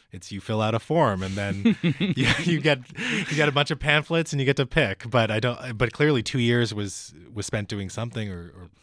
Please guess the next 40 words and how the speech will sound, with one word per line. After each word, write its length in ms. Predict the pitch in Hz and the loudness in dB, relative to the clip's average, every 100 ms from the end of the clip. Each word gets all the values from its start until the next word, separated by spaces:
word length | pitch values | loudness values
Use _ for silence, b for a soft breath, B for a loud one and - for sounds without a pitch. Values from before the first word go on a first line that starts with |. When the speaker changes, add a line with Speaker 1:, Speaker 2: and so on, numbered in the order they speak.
| _ - | _ -8
Speaker 1:
being 180 | 113 107 | -4 0
in 60 | 139 | 0
that 100 | 170 | 0
Speaker 2:
Yeah. 40 | |
Speaker 1:
process. 500 | 127 123 104 85 - - B B B | -2 -2 -4 -8 -12 -18 B B B
Speaker 2:
Um, 540 | 165 190 202 196 196 175 _ - | 0 2 4 2 0 -2 _ -2
well, 420 | 147 156 175 - _ _ _ _ _ - | 2 2 0 -6 _ _ _ _ _ -4
at 220 | 131 151 | 0 0
the 80 | 160 | -2
time 560 | - 147 147 185 214 208 | -2 2 2 2 0 -4
when 240 | 120 127 127 | -4 -2 -2
I 120 | 127 | 0
arrived 320 | 123 127 131 - | 0 0 -2 -4
to 60 | |
Lebanon, 340 | 117 135 156 170 | -4 -2 -2 -2
I 80 | 120 | -4
didn't 240 | 117 120 | -2 -2
have 160 | 113 110 | -4 -6
any 120 | 107 | -6
plans. 440 | 95 135 123 95 90 | -4 -4 -4 -6 -8
I 120 | 101 | -10
just 340 | 95 104 - | -10 -12 -12
literally 400 | 107 - 113 110 | -12 -10 -6 -6
arrived 540 | 98 95 101 101 95 - | -8 -6 -6 -6 -10 -10
with 540 | 98 95 95 92 - _ _ _ _ _ _ _ - | -8 -6 -8 -10 -16 _ _ _ _ _ _ _ -14
literally 360 | 110 131 151 139 | -6 -4 -2 -2
nothing, 300 | 117 135 107 | -2 -4 -6
with 100 | 98 | -8
the 60 | |
clothes 240 | - 113 107 | -8 -6 -6
on 100 | 98 | -8
my, 200 | 95 92 - - | -10 -12 -18 -20
on 120 | 107 | -12
my 140 | 101 98 | -10 -6
body. 280 | 117 127 101 | -6 -4 -4
Like, 200 | 101 113 | -6 -6
my 120 | 107 | -8
friend 320 | - 117 110 | -8 -8 -8
C, 520 | - 120 104 101 101 - | -8 -6 -6 -6 -10 -10
um, 400 | 101 98 95 | -8 -8 -10